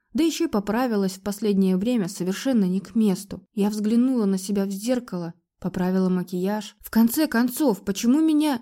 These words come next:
это должно волновать? Все, что случилось между мной и Максом, было большой ошибкой.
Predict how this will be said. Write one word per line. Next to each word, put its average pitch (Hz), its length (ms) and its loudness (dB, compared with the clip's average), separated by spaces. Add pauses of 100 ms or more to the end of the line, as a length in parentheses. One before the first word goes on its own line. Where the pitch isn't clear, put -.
это 233 200 -4
должно 240 400 4
волновать? 202 680 2 (540)
Все, 269 340 2
что - 180 -2
случилось 226 540 0
между 220 320 2
мной 226 280 6
и 220 40 6
Максом, 220 500 4
было 220 200 6
большой 247 440 4
ошибкой. 277 600 2